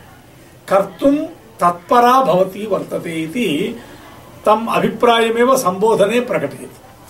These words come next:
अवस्तु निर्बन्धपरे।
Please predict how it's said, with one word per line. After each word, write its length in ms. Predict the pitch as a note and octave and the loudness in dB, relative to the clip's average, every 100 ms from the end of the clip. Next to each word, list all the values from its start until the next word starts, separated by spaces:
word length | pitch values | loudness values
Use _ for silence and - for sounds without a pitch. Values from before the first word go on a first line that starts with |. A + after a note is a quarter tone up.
| - | -4
अवस्तु 640 | D3 G3 G3+ - C4 G4 - - - - | 0 0 -2 -2 0 0 -2 -18 -14 -2
निर्बन्धपरे। 1120 | E3+ C#3 E3 G3 F#3+ C#3+ - C#3 C3 C3 | -2 0 2 2 2 -2 0 -2 -2 -4